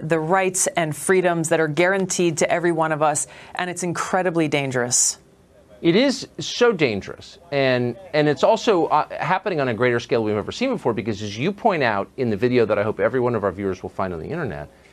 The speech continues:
Speaker 2: it isn't simply government officials and our intel and law enforcement agencies, it's also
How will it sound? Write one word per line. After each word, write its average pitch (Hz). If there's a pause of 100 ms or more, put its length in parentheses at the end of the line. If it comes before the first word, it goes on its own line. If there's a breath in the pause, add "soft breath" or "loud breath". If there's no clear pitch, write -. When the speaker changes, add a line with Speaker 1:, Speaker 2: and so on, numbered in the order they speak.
(140 soft breath)
Speaker 2:
it 123
isn't 247
simply 165
government 113
officials 117
and 113
our 101
intel 139
and 110
law 117
enforcement 113
agencies, 82
it's 92
also 117